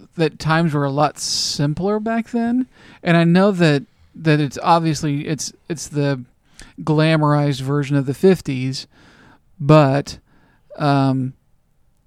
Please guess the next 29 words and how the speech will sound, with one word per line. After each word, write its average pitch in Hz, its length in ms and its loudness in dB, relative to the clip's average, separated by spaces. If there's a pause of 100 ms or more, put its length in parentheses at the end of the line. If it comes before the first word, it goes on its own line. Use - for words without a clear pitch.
(640)
you 160 120 0
know, 151 140 4
I 151 100 4
think 156 200 0
that 147 120 2
if 143 160 -2
you, 156 260 0
if 151 240 -6
you 165 120 0
minimized 151 640 2
what 147 120 0
we 147 160 0
have 139 220 0
today 143 300 2
as 131 80 -2
far 143 240 2
as 131 200 -4
even 156 260 0
just, 143 160 -2
like, 139 280 -2
access 147 420 -2
to - 140 -6
information, 143 760 -2
if 139 120 -6
you 143 80 0
didn't 147 180 0
have 143 140 0
the 139 120 0
internet, 143 460 -2